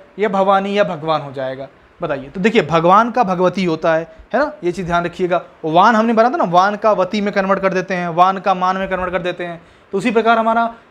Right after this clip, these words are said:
भव जो है, भव का आंसर क्या हो जाएगा, भव का भवानी हो जाएगा और भ-, भगवान का भगवती हो जाएगा, ये चीज़ ध्यान रखिएगा। क्लियर है? चलिए, very good। नेक्स्ट आ जाइए, थर्ड लास्ट हमारा क्वेश्चन, पुल्लिंग शब्द बताइए।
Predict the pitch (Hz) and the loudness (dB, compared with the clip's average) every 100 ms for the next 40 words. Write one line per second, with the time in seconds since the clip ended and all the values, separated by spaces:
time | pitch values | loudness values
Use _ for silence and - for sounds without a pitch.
0 | 151 135 226 208 175 160 180 262 - - | -18 -4 0 0 -2 -2 -4 -6 -10 -20
1 | - 139 160 214 220 208 190 185 190 240 | -20 -10 -2 -2 2 2 2 -2 -2 0
2 | 190 151 147 143 175 196 190 196 180 170 | 0 0 -2 -2 -2 -2 0 -2 0 -2
3 | 165 170 165 165 165 170 170 - - - | -2 -4 -4 -4 -4 -8 -10 -20 -20 -2
4 | 185 226 143 - _ 151 165 185 151 156 | 2 2 0 -8 _ -8 -6 -4 -6 -6
5 | 165 196 226 226 240 165 160 165 196 185 | 0 2 2 2 0 0 -4 -4 -2 0
6 | 175 170 170 170 175 175 185 165 170 175 | 2 2 0 -4 -2 -4 -2 0 0 0
7 | 175 165 160 180 202 233 233 - - - | 0 0 0 2 2 2 -4 -16 -16 -10
8 | 147 156 170 180 175 - 165 170 190 180 | -4 -2 0 0 -4 -8 -12 -6 -2 -2
9 | 175 180 180 - _ _ _ _ - - | -2 -6 -10 -18 _ _ _ _ -20 -20
10 | - _ _ _ _ - - 180 170 165 | -20 _ _ _ _ -20 -2 0 2 0
11 | 165 165 165 160 156 170 170 _ _ _ | 0 -4 -4 -6 -12 -16 -20 _ _ _
12 | _ _ _ _ _ _ - 226 262 233 | _ _ _ _ _ _ 0 2 2 0
13 | 190 165 143 135 | -2 -2 -4 -4